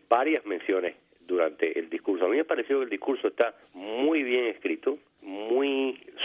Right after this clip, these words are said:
sutilmente critica a quienes se han salido de los valores comunes sin mencionarlo. Curiosamente, no menciona por nombre a ninguno de los países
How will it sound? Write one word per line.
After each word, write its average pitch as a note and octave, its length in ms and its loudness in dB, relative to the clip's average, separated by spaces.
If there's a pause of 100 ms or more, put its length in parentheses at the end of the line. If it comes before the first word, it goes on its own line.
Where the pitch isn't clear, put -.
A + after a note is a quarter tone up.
(120)
sutilmente B2 1300 0 (100)
critica G#2+ 760 0
a E2+ 120 0
quienes F2+ 400 -2
se G2+ 100 4
han A2+ 240 0
salido G2 480 2
de E2+ 60 0
los E2 140 0
valores D#2+ 340 2
comunes C#3+ 420 0 (160)
sin E3+ 240 2
mencionarlo. F#2+ 680 0 (240)
Curiosamente, A2 680 0
no G#2 240 2
menciona A2+ 560 0 (300)
por F#2 160 4
nombre A#2+ 500 0
a G2+ 100 2
ninguno F#2+ 380 2
de G#2 60 2
los G2 140 -4
países F2+ 440 0